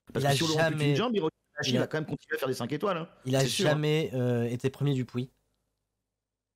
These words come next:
Speaker 2: Je ne sais pas quelles sont ses classements, quelle est, quelle était sa meilleure place au Puy.
Speaker 1: Hmm.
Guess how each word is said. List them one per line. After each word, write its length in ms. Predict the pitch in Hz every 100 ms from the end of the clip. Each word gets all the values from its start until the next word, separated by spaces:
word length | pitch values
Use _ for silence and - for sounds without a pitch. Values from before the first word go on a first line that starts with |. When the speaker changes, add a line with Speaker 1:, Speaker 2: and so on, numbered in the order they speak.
| _ _ _ _ _ -
Speaker 2:
Je 160 | 110
ne 40 | 131
sais 120 | 139
pas 100 | 165
quelles 200 | - 190
sont 180 | - 240
ses 160 | 185
classements, 480 | 170 147 - 143 156 -
quelle 140 | - 156
est, 200 | 175 -
quelle 100 | 156
était 160 | 139 202
sa 140 | 139
meilleure 300 | 131 160 151
place 260 | 131 147 127
au 40 |
Puy. 280 | - 113 - _ _ _ _ _ _ _ -
Speaker 1:
Hmm. 180 | 90